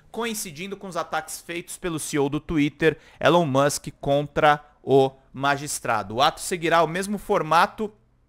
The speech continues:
do evento de São Paulo, com duração prevista de uma hora e meia.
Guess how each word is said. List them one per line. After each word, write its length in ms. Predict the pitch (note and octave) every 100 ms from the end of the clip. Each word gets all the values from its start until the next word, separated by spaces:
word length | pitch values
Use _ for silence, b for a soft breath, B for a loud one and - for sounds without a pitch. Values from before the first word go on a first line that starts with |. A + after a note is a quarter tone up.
| _ _ _ _ - -
do 100 | C#3+
evento 260 | C#3+ D3+ D3+
de 120 | -
São 180 | E3 D3+
Paulo, 260 | D#3+ E3+
com 120 | F3
duração 340 | D#3+ D#3+ D3+ E3+
prevista 340 | E3+ D3+ E3
de 80 | C#3
uma 120 | C#3
hora 140 | C#3 E3
e 40 |
meia. 400 | E3+ E3+ F3+